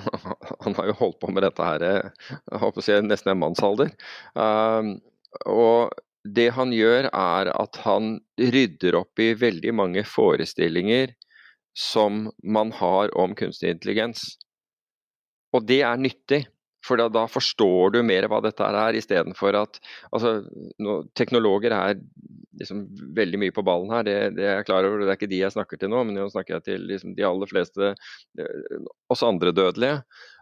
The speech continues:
Ehm, det at han, han rydder, rydder veldig opp i det, og slik at du tenker, "OK,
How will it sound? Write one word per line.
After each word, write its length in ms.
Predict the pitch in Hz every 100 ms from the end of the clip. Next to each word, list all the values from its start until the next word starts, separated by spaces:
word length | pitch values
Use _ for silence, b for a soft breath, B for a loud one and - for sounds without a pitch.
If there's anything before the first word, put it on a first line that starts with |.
| -
Ehm, 460 | 117 117 117 113 113 110 _ _ _ _
det 220 | 110 139
at 100 | 135
han, 120 | 139 139
han 160 | 147
rydder, 520 | 151 180 104 90 131 95 147 147
rydder 320 | 117 143 151
veldig 240 | 127 131
opp 220 | 110 -
i 60 | 147
det, 100 | 180
og 280 | 147 113 107
slik 320 | - 117 110 123
at 240 | 127 - _ B B B _ _
du 60 | 127
tenker, 300 | 135 143 151
"OK, 220 | 151 175